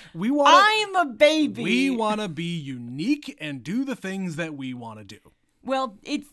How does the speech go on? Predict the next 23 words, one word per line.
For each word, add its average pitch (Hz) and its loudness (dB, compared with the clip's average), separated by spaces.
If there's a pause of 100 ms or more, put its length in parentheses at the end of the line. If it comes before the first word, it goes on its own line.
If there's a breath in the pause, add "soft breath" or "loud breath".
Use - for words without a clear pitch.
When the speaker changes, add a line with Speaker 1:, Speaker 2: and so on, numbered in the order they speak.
Speaker 2:
felt 302 0
like 240 -2
this 208 -8
was 196 -12
the 196 -12
time 208 -8
for 220 -8
The 202 -10
Exorcist 202 -8
Speaker 1:
Yeah. 151 -2
Speaker 2:
because 214 -2
it's 214 -12 (160)
fifty 233 -4
years 190 -10
in, 208 -10
like, 185 -6
a 185 -2
month 180 -10
and 202 -8
a - -8
half. - -6
Speaker 1:
It's 120 -16
true. 78 -20